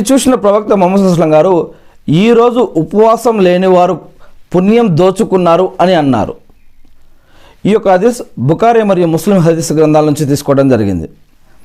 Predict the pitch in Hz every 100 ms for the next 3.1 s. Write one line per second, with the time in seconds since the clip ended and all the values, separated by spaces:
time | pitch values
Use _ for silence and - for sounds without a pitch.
0 | - - - - 151 175 240 - - -
1 | - - - - - - - _ _ _
2 | _ _ - 156 208 220 226 226 240 233